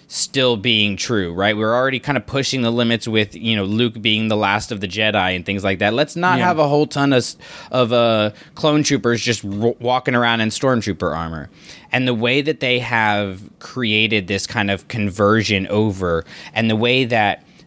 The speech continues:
Speaker 1: the story is presenting it in such a smart manner of they're not really saying that the, the, uh, stormtroopers are taking over, but they're showing it to you
Speaker 2: Yes.
Speaker 1: through visuals like that.
Speaker 2: Yeah,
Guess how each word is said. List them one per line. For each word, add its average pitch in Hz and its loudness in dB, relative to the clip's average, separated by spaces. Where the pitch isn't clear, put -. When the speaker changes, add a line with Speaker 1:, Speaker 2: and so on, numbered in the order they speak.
Speaker 1:
the 110 -6
story 139 2
is 123 0
presenting 117 0
it 101 0
in 101 -2
such 131 -6
a 117 -2
smart 110 0
manner 104 0
of 98 0
they're 120 0
not 139 0
really 117 0
saying 147 2
that 156 0
the, 147 2
the, 120 4
uh, 104 4
stormtroopers 143 0
are 139 2
taking 139 0
over, 147 2
but 117 -6
they're 104 2
showing 120 2
it 95 -4
to 107 -4
you 95 -2
Speaker 2:
Yes. 123 2
Speaker 1:
through 123 4
visuals 92 0
like 82 -4
that. 73 -8
Speaker 2:
Yeah, 113 -2